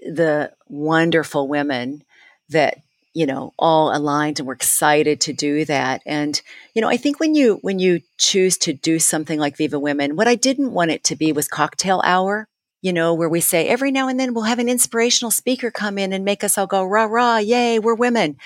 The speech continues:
We've got a lot of that going on, and that's great, and we need to do that. But I wanted us to probably be more tangible and purposeful about achievements and really focused on some outcomes. So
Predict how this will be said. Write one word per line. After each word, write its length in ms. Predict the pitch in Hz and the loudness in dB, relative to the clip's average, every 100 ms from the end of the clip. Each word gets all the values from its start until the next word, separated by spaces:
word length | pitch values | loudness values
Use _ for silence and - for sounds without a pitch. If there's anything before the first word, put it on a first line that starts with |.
| - - - - _ _ | -18 -16 -18 -20 _ _
We've 100 | 247 | -2
got 240 | 247 262 294 | 2 2 2
a 40 | |
lot 200 | 269 214 | 2 2
of 60 | 180 | 2
that 160 | 170 | 0
going 280 | - 165 156 | 0 -2 -2
on, 300 | 151 147 131 | -2 -2 -4
and 160 | - 160 | -4 -2
that's 220 | 214 - | 0 -2
great, 680 | - 170 180 175 147 131 - | -4 -4 0 2 2 0 -4
and 140 | 170 | -4
we 160 | 165 165 | -4 -4
need 300 | 165 175 175 | -4 -4 -2
to 120 | - | -4
do 240 | 143 160 160 | -2 -2 2
that. 180 | 160 127 | 0 0
But 100 | 185 | 0
I 120 | 202 | -2
wanted 380 | 185 240 277 - | 0 0 0 0
us 460 | 170 165 - - - _ _ _ _ | -2 0 0 -2 -4 _ _ _ _
to 80 | 220 | -6
probably 600 | - - 220 254 233 196 | -4 -4 -2 0 2 2
be 220 | 165 160 | 2 0
more 560 | 160 151 151 151 147 143 _ _ | 0 0 2 2 2 -2 _ _
tangible 720 | - - 175 175 170 160 165 | -6 -2 -2 0 0 0 0
and 180 | 135 151 | -2 -6
purposeful 760 | - 156 - 151 - - 147 135 | -6 -6 -4 -2 -2 -2 -4 -2
about 640 | 143 147 143 143 131 - - | -4 0 2 2 0 -6 -8
achievements 760 | - - - 151 139 139 147 - | -8 -4 -2 -2 -4 -8 -6 -6
and 260 | 147 147 147 | -6 -6 -6
really 360 | 160 180 175 175 | -2 0 0 -2
focused 480 | - 147 - - | -2 -4 -4 -4
on 100 | 143 | -4
some 180 | 139 139 | -4 -4
outcomes. 600 | - 135 - - 190 208 - | -4 -4 -4 -6 -6 0 2
So 280 | 196 190 | 4 2